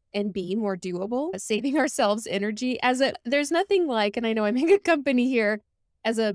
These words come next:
mother of very young children, really <laughs> puts you through this process of having to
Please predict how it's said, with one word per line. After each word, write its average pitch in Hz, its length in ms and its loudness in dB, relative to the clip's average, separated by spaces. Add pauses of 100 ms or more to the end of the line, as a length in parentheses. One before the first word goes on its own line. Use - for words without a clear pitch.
mother 214 680 0
of 190 120 -2
very 196 360 0
young 190 280 -2
children, 180 640 -4 (800)
really 254 440 0
<laughs> - 120 -12
puts 381 220 2
you 269 160 2
through 254 300 -2
this 226 160 0
process 226 600 -2
of 208 140 -6
having 214 440 -4
to 202 480 -2